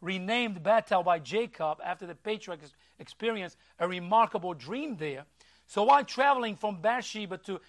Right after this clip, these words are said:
Haran to escape his brother Esau, Jacob stopped at who said Luz? Luz, Luz. As he slept, he dreamed of a stairway to, uh, or a ladder to heaven. You, you, we know that story. But anyway,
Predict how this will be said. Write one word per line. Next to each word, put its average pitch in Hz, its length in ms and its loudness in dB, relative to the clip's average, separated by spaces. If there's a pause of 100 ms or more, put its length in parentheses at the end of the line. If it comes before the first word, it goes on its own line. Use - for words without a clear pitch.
(140)
Haran 208 360 -2 (260)
to 196 80 -2
escape 233 440 -4
his 190 140 -4
brother 196 280 4
Esau, 208 440 -6
Jacob 202 560 -4
stopped 214 440 2 (220)
at 202 300 0 (300)
who - 80 -14
said 160 200 2
Luz? 190 420 4 (920)
Luz, 165 520 2
Luz. 151 400 -4 (340)
As 180 240 2
he 190 100 -6
slept, 214 460 2
he 202 80 -10
dreamed 180 560 -6 (360)
of 175 180 2
a 175 60 -4
stairway 202 420 -2
to, 202 180 -6
uh, 165 140 0
or 160 140 -2
a 165 40 -2
ladder 175 220 0
to 170 120 -10
heaven. 160 300 -2
You, 165 220 -14
you, 175 180 -14
we 208 100 -12
know 196 160 -6
that 147 160 -4
story. 147 320 -10 (420)
But 214 120 4
anyway, 254 320 0